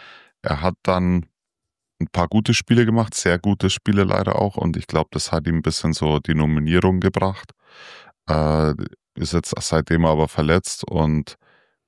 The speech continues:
ich glaub, das ist halt genauso ein Spieler, der, ja, der die Erfahrung mitbringt. Und, und der einfach auch weiß, wie's geht. Und ich sag's ganz offen und ehrlich, für mich sind Grubauer und Franz Repp die beiden, die spielen.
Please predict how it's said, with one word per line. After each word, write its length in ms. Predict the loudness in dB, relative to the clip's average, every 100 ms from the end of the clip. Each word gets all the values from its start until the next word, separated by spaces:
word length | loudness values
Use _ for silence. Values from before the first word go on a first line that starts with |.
| _ _ -8
ich 160 | -2
glaub, 220 | 0 0
das 160 | 0 -2
ist 160 | 0 0
halt 140 | 0
genauso 540 | 0 2 2 4 2
ein 220 | 4 2 0
Spieler, 760 | -2 0 2 4 2 0 -6 _ 0
der, 600 | 2 4 2 0 -4 _ _ _ _ _ _ _ _ _ _ _ _ _ -4
ja, 120 | 0
der 160 | 2 2
die 160 | 0
Erfahrung 440 | 0 0 2 2 2
mitbringt. 600 | -2 -6 -8 -8 -12 -20 _ _ _ _ -4 0
Und, 360 | 2 0 -2
und 340 | -2 0 0 0
der 220 | 2 2
einfach 260 | 0 -2
auch 220 | 0 0 2
weiß, 260 | 0 0
wie's 220 | -4 -4
geht. 260 | 0 2 2
Und 240 | 0 -2 -8 -20 -14
ich 140 | -8 -2
sag's 280 | -2 -2 0
ganz 240 | 0 2
offen 320 | -2 0 0
und 300 | 0 -2 -2
ehrlich, 340 | 2 2 2 0
für 160 | -2
mich 240 | 0 -2 -2
sind 300 | -2 -2 -2
Grubauer 480 | -2 2 2 2
und 100 | 0
Franz 420 | -4 -2 -2 -2 -4
Repp 120 | -2
die 100 | -2
beiden, 300 | 0 0 0
die 120 | -4
spielen. 440 | -4 0 0 0